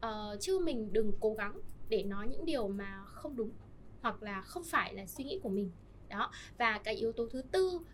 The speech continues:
để có thể duy trì mối quan hệ, đó là theo cá nhân của, của em nhá, đó chính là cái, như nào nhỉ?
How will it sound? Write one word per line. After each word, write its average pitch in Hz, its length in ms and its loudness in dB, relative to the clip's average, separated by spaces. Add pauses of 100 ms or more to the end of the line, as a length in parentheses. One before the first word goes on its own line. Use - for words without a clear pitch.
(120)
để 196 220 6
có 220 140 0
thể 233 180 0
duy 285 160 -4
trì 247 180 2
mối 202 220 -2
quan 302 120 -6
hệ, - 120 -6 (140)
đó 208 200 -4
là 247 300 -4 (360)
theo 302 280 -6 (120)
cá 208 120 0
nhân 285 180 -2 (100)
của, 190 240 -2
của 202 100 0
em 247 240 0
nhá, 311 160 -6 (640)
đó 208 180 -2
chính 226 300 -4
là 226 320 -4 (160)
cái, 196 380 -6 (1120)
như 294 100 -6
nào 233 140 -2
nhỉ? 190 100 -4